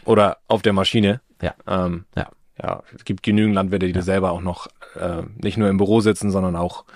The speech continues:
Speaker 2: Noch selber.
Speaker 1: noch mithelfen
Speaker 2: Die,
Speaker 1: und
Speaker 2: die Hände schmutzig machen.
Speaker 1: Ja.
Speaker 2: Absolut.
Speaker 1: Das wäre jetzt eine Überleitung zum Fachkräftemangel, aber damit
Speaker 2: Mhm.
Speaker 1: wollen wir vielleicht gar nicht anfangen. Aber ist eben auch schwieriger geworden. Ähm, das ist oft auch Thema auf der Messe.
Speaker 2: Ja.
Speaker 1: Äh, und da,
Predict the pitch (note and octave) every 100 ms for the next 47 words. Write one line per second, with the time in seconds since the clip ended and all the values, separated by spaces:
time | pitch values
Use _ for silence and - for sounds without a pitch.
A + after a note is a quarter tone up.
0 | - F#2+ - F#2 F2 - G2+ G#2 G2 G2
1 | F#2+ F#2+ F#2 G2+ F#2+ G2 G2 _ _ G#2+
2 | G#2 F#2+ F#2+ - D2+ D#2 - _ F#2 E2+
3 | - - E2+ G2+ - G2+ G#2+ A#2+ A#2 A#2+
4 | A#2 B2+ A#2 A2+ G2+ G2+ C3 - D3 -
5 | C3 C#3 C3+ G#2+ G#2+ G#2+ A2 A#2+ A2+ A2
6 | G#2+ G2+ G2+ B2+ - G2+ F#2+ G2+ F#2 -
7 | - - - - - - C#3+ D3+ D3+ -
8 | D3 C#3+ - - - C#3 B2+ A#2 G#2+ A2
9 | B2+ C3+ C#3+ - _ _ A2+ A2 G#2+ A2
10 | B2 _ _ - - G#2+ A2+ - C#3 -
11 | B2+ G#2+ B2 A#2+ A2 G#2+ G2 A2 - D#3+
12 | - - F#2 - - G2+ G2 - G#2+ G#2+